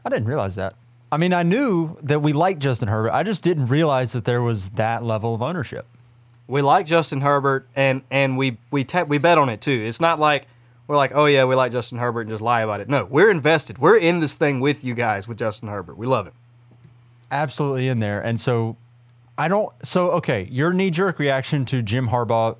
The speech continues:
Speaker 1: being hired by the Chargers is what for fantasy
Speaker 2: Slam
Speaker 1: football?
Speaker 2: dunk. Slam dunk. Best
Speaker 1: I
Speaker 2: hire.
Speaker 1: think it,
Speaker 2: He
Speaker 1: I mean,
Speaker 2: was,
Speaker 1: it's a
Speaker 2: he
Speaker 1: slam,
Speaker 2: was,
Speaker 1: it's
Speaker 2: he was the chase coach. I mean, he was the one,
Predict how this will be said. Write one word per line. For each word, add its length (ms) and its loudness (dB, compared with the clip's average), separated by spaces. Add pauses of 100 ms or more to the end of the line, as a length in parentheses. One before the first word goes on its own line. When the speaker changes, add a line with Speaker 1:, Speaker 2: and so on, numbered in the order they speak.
(220)
Speaker 1:
being 200 -2
hired 280 -2
by 100 0
the 100 -4
Chargers 500 -6
is 260 -6
what 760 -4
for 200 -4
fantasy 400 -4
Speaker 2:
Slam 240 -6
Speaker 1:
football? 200 -6
Speaker 2:
dunk. 80 -20 (640)
Slam 300 -10
dunk. 200 -14 (2750)
Best 260 -2
Speaker 1:
I 40 2
Speaker 2:
hire. 120 4
Speaker 1:
think 120 0
it, 60 -2
Speaker 2:
He 80 4
Speaker 1:
I 20 8
mean, 100 6
Speaker 2:
was, 40 4
Speaker 1:
it's 100 0
a 40 6
Speaker 2:
he 80 4
Speaker 1:
slam, 180 6
Speaker 2:
was, 100 0
Speaker 1:
it's 200 -4 (800)
Speaker 2:
he 120 2
was 200 4
the 80 0
chase 280 2
coach. 320 -2
I 60 0
mean, 160 -2
he 160 2
was 180 4
the 100 0
one, 480 2